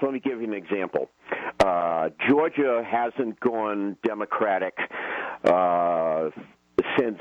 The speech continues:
Jimmy Carter ran for president. Uh, and the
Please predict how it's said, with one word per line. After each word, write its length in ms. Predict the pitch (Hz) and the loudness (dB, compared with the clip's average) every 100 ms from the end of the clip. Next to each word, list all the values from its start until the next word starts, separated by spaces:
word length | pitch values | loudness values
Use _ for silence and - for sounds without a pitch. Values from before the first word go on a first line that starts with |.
| - | 0
Jimmy 200 | 127 113 | 2 2
Carter 400 | 104 120 110 92 | 0 0 0 0
ran 300 | 87 92 90 | 0 -2 -4
for 160 | 90 85 | -4 -6
president. 640 | - 110 92 95 85 80 - _ _ - - - - 85 | -2 -2 0 0 0 0 -6 _ _ -8 -4 -4 0 2
Uh, 360 | 82 78 76 76 - | 2 0 -2 -2 -4
and 600 | 120 107 104 98 95 - | -4 -2 -2 0 0 -2
the 340 | 67 98 95 | 2 4 4